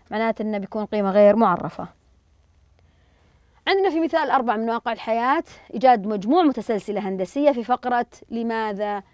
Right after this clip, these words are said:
إذا استمر النمط، هذا النمط لفقرة لماذا، فما مجموع رسائل البريد الإلكتروني المرسلة حتى نهاية المرحلة الثامنة؟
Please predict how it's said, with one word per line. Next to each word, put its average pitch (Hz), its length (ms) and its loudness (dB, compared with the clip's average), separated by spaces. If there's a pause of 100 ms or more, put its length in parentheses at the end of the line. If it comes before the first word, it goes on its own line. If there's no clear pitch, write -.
(960)
إذا 262 100 8
استمر 359 540 6
النمط، 269 480 2 (640)
هذا 226 320 4
النمط 226 460 0
لفقرة 269 460 0
لماذا، 190 640 -2
فما 359 220 4 (140)
مجموع 330 320 2
رسائل 254 400 0
البريد 233 340 0
الإلكتروني 294 580 0
المرسلة 247 440 -2
حتى 233 580 -2
نهاية 208 360 -4 (100)
المرحلة 196 320 -8
الثامنة؟ 180 520 -10